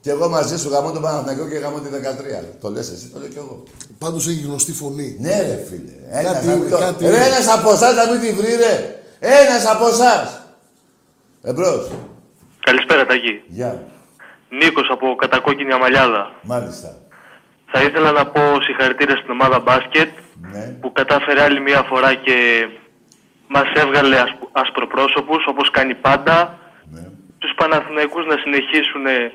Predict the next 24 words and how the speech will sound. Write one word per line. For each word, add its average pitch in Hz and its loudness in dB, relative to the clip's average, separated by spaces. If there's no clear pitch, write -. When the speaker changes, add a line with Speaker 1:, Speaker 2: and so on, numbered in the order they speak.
Speaker 3:
και 139 -2
να 135 2
μας 131 -4
κοιτάνε 143 2
από 139 4
τον 135 -2
καναπέ, 131 0
εκεί 143 -2
που 135 -6
θα 127 2
μείνουνε. 165 0
Speaker 1:
Σωστό. 127 -10
Speaker 3:
Δεν 160 0
πρόκειται 147 2
να 139 4
πάνε 131 2
Final 123 2
Four. 165 2
Δεν 127 -2
πρόκειται. 127 -2
Speaker 1:
Ε, 180 -8
κοντεύουν 190 -8
να 190 -4
πέσουνε. 101 -12